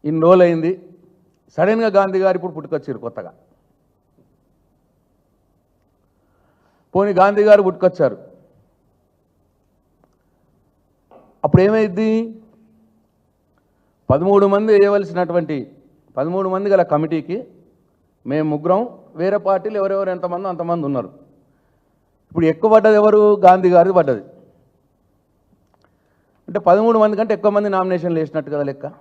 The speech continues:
అప్పుడు ఏం చేయాలి? ఎలక్షన్ చేయాలి. ఎలక్షన్ జరిగిందా? జరగలేదు. మరి హరీష్ రావు గారి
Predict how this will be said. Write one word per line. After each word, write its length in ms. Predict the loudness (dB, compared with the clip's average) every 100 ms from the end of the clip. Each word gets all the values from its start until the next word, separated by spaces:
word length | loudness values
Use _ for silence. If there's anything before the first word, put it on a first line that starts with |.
| _ _ _ _ _ _ _ _ _ _ _ _ _ _ -10
అప్పుడు 160 | -4 2
ఏం 80 | 2 4
చేయాలి? 380 | 6 6 6 4 2 4
ఎలక్షన్ 360 | 2 2 -6 -4
చేయాలి. 300 | -4 -6 -10 _ _ _ _ _ _ _ _ _ -4
ఎలక్షన్ 340 | -4 -4 -4
జరిగిందా? 360 | -4 -4 -6 -8 -10 _ _ _ _ _ _ _ _ _ _ _ _ _ _ _ _ _ _ _ _ _ _ _ _ _ _ -12
జరగలేదు. 420 | -10 -10 -12 -18 _ _ _ _ _ _ _ _ _ _ _ _ _ _ _ _ _ _ -2
మరి 120 | 6 6
హరీష్ 220 | 6 4
రావు 100 | 4 6
గారి 120 | 4